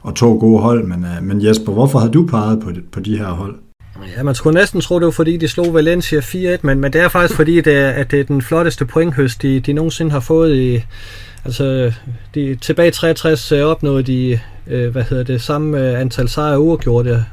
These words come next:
Speaker 2: øh, men dengang havde man to pointsystem. Så, så enogtyve point efter elleve kampe, det har de, det har de aldrig opnået før, og,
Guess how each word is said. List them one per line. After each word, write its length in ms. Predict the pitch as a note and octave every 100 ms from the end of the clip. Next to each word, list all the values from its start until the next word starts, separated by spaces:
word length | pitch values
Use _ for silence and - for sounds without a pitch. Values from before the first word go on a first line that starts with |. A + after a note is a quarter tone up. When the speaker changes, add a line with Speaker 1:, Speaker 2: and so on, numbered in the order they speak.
| C#3
Speaker 2:
øh, 160 | B2+
men 140 | B2 B2+
dengang 260 | D3 D3+
havde 140 | C3 C3
man 80 |
to 180 | A#2+ E3
pointsystem. 800 | D#3 B2 A#2+ A#2 A#2 - A#2 A#2+ A#2 - - - - -
Så, 280 | - B2 A#2+
så 340 | - B2+ B2 A#2 - -
enogtyve 440 | G3+ G3 - E3
point 240 | C#3 F3+ F3+
efter 200 | - F3
elleve 180 | F#3
kampe, 300 | E3 E3 E3
det 80 | F#3
har 60 | F3
de, 340 | E3+ D#3+ C#3+ A#2+
det 100 | F3+
har 80 | E3+
de 120 | D#3+
aldrig 260 | F3 - D#3
opnået 380 | E3+ D3+ C3+
før, 420 | B2 D#3 D#3 C#3+ -
og, 140 | A#2